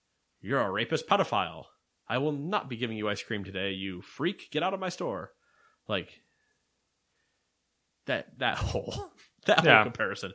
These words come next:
Speaker 1: that makes a lot of sense. It's just, I've always been against Apple, just in general,
Speaker 2: Mm-hmm.
Speaker 1: for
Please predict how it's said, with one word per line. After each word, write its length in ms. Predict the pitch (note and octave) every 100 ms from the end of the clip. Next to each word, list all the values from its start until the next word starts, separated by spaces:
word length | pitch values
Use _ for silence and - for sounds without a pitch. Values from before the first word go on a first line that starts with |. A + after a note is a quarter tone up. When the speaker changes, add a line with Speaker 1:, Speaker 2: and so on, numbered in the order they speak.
| - A3
Speaker 1:
that 160 | - A#3+
makes 200 | A#2+ -
a 40 |
lot 140 | F#2+ F2+
of 60 |
sense. 300 | - G#2 C#3 - _ _ - - _ _ _ _ - - -
It's 180 | C3 -
just, 400 | - B2+ - - _ _ _ _ _ _ _ _ _ -
I've 200 | - E3
always 220 | E3+ D#3 B2+
been 120 | C3
against 300 | A2 A2 G2+
Apple, 400 | F#2+ - A2+ - _ _ _ _ _ _ _ _ -
just 280 | A#2+ B2+ A#2
in 100 | G2
general, 460 | F2+ F#2+ G#2+ - _ -
Speaker 2:
Mm-hmm. 300 | B2 A2+ G2 - _ _ _ _ _ _ _ _
Speaker 1:
for 400 | - G#2+ F#2